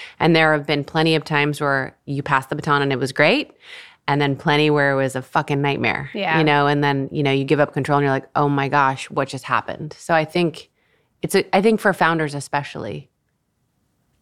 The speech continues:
Speaker 1: I think you should be in as control as you need to be.
Speaker 2: What's the situation where you felt like you needed to lean in versus pull back,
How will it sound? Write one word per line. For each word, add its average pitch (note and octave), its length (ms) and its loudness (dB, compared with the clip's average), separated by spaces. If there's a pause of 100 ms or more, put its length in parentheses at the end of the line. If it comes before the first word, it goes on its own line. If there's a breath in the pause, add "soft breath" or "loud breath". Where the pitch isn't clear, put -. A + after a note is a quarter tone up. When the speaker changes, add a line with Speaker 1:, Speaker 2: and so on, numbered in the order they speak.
(340)
Speaker 1:
I D3+ 80 -2
think D3 220 -6
you D3 60 -6
should C#3+ 200 -6
be C#3 120 2
in C#3 120 2
as C3 160 -2
control D3 400 -2
as C#3 120 -2
you C#3 80 0
need C3+ 220 0
to B2+ 100 0
be. A#2+ 300 0 (380)
Speaker 2:
What's A3+ 320 0
the C4+ 80 -2
situation A3+ 520 2
where F3+ 140 2
you F3+ 120 2
felt F3+ 240 0
like F3 260 -2
you F3+ 160 0
needed E3+ 420 0
to D#3 520 -2
lean E3+ 280 4
in E3 300 2
versus D#3 480 -2
pull D#3 220 -4
back, D3+ 520 -6